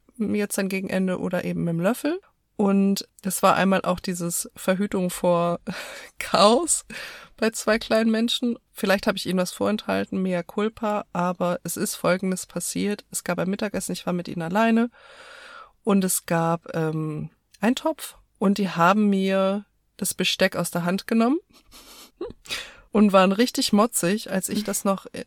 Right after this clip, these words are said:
passiv in den Mund führen wollte, waren richtig fies so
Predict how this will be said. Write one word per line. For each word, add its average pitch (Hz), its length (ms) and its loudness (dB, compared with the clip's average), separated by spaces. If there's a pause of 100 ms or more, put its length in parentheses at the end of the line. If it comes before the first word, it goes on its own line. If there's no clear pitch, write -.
(760)
passiv 214 520 0
in 190 180 0
den - 40 4
Mund 226 200 4
führen 180 300 0
wollte, 180 240 2
waren 190 160 2
richtig - 580 -4
fies - 580 0
so 226 360 -2